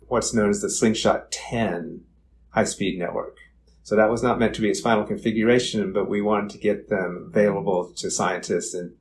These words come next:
to get our hands on the system. So that started in late twenty twenty-one, and we started letting users on in waves. So the first wave was the, these nesap teams and, um, all the E C P teams that wanted to get on, we let have access.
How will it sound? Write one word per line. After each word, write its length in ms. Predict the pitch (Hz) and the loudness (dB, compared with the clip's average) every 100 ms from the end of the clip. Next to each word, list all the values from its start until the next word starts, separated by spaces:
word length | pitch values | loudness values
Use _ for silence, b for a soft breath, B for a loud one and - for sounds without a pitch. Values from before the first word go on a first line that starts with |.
| _ | _
to 120 | 110 | -4
get 140 | 104 98 | 0 0
our 120 | 82 | 0
hands 260 | 90 87 | -4 -10
on 120 | 95 - | -14 -14
the 60 | |
system. 380 | - - - - | -14 -14 -16 -10
So 160 | - 104 | 0 6
that 180 | 139 | 6
started 440 | - 139 127 110 98 | 6 6 6 4 0
in 100 | 101 | -2
late 340 | 98 - _ | -2 -4 _
twenty 280 | - 107 101 | -8 -6 -6
twenty-one, 640 | - 101 98 107 117 110 107 - _ _ _ _ _ | -8 -8 -6 -2 -2 -2 -6 -14 _ _ _ _ _
and 80 | 110 | 2
we 60 | 110 | 8
started 300 | 135 127 117 | 8 10 6
letting 280 | 113 107 | 2 2
users 320 | 107 117 110 104 | 2 2 0 -2
on 360 | 98 101 101 | 0 0 -2
in 220 | 104 95 95 | -4 -4 0
waves. 440 | 101 76 - - | 0 0 -4 -4
So 180 | 101 95 | -4 -4
the 200 | 95 - _ | -6 -12 _
first 380 | - 143 151 - | 4 4 4 0
wave 520 | 123 120 127 127 - _ _ _ _ - | 0 2 -2 -6 -12 _ _ _ _ -6
was 420 | 110 95 90 92 | -2 0 -2 -4
the, 180 | 95 90 | -6 -4
these 200 | 104 92 | -4 -2
nesap 440 | 107 113 - 120 - | 0 0 0 -2 -2
teams 500 | 139 135 135 - - | -6 -6 -8 -14 -12
and, 520 | 104 101 98 95 92 - 107 | -8 -6 -6 -6 -8 -12 -14
um, 260 | 98 101 - | -14 -16 -4
all 200 | 107 117 | 2 2
the 100 | 120 | 2
E 100 | 123 | -2
C 160 | 120 120 | -2 -2
P 200 | 147 151 | -2 -4
teams 400 | - 95 90 - | -2 -2 -2 -6
that 160 | - | -4
wanted 440 | 101 98 98 87 - _ | -2 0 -2 -4 -10 _
to 80 | 110 | -2
get 180 | 107 101 | 0 2
on, 400 | 98 95 95 - _ _ _ _ - | 0 -4 -8 -18 _ _ _ _ 0
we 80 | 104 | 2
let 180 | 104 | 4
have 180 | - - | 2 2
access. 680 | 92 - - - - - | 0 -2 -8 -10 -10 -12